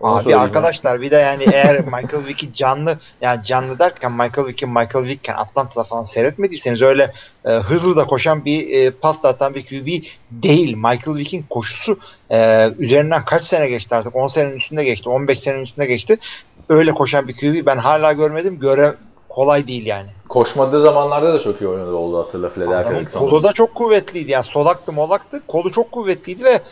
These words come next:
Speaker 2: ya o köpek olaylarına girmeseydi adamın şu anda şeylerden, e, ne diyorduk biz ona? Hall of Fame'den Hall of Fame beğendiriyorduk Michael Vick'e.
Speaker 1: O, o yüzden bu sene abi off season'da ben şey yapacağım. <laughs> Gaza gelmeyeceğim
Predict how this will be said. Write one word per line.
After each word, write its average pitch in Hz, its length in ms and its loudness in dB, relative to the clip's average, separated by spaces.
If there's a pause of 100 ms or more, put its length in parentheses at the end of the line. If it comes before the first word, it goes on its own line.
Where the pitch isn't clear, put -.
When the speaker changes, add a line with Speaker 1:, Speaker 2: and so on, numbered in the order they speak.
(300)
Speaker 2:
ya 131 160 0 (440)
o 214 200 6 (280)
köpek 147 300 0
olaylarına 185 420 4
girmeseydi 185 600 -4
adamın 180 340 0 (560)
şu - 180 -2
anda 175 380 4 (440)
şeylerden, 180 600 2 (460)
e, 131 60 0 (520)
ne 160 160 -2
diyorduk 131 280 0
biz 127 100 -6
ona? 147 200 2
Hall 170 120 4
of 175 180 2
Fame'den 185 280 -2
Hall 180 140 2
of 185 140 2
Fame 185 180 -2
beğendiriyorduk 110 520 -2 (200)
Michael 117 340 -8
Vick'e. - 220 -10
Speaker 1:
O, 165 200 2
o 226 80 6
yüzden 180 440 -2
bu 185 80 -4
sene 151 240 -4
abi 117 260 0
off 156 240 0
season'da 131 400 -4
ben 135 140 -2
şey 120 200 0
yapacağım. - 340 -6 (260)
<laughs> - 280 -20
Gaza 139 260 8
gelmeyeceğim 110 520 4